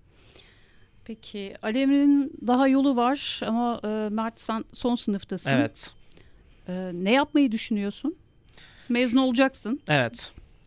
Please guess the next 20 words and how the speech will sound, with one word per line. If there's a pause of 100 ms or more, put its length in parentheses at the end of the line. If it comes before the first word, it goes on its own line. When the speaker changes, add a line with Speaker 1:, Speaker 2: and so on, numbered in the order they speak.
(760)
Speaker 2:
Ee,
mezun
olduktan
sonra
özel
sektörde
devam
etmeyi
düşünüyorum.
Ee,
bir
beyaz
yakalının,
e,
en
büyük
kendisini
geliştirebileceği,
e,
e,